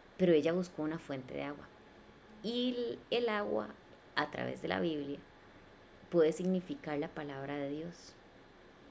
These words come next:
Em, y no nos debemos olvidar de eso. Ella sabía dónde refugiarse porque sabía que el agua podía ayudarla a ella a sobrevivir.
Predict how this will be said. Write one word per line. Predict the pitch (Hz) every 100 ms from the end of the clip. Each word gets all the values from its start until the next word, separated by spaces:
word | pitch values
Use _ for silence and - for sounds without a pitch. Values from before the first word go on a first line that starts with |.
| - - - - - - - - - - - -
Em, | 151 143 139 139 - - - - - 175
y |
no | 165 147
nos | 165
debemos | 170 151 165
olvidar | 165 143 135 135
de | 117
eso. | 135 - - - - - - - - - - - - - -
Ella | 165 147 127 175 180 165 127 - - - - -
sabía | - 170 143 156 170 208 214
dónde | 147 170 160 175
refugiarse | 180 185 127 - 180 202 185
porque | 175 - 139
sabía | 143 139 151 -
que | 185 160 - - - - -
el | 151 147
agua | 151 170 - - - - - - - - -
podía | 151 143 143
ayudarla | 143 165 147 151 156
a | 156
ella | 147 151 165
a | - 156
sobrevivir. | 139 139 139 - - -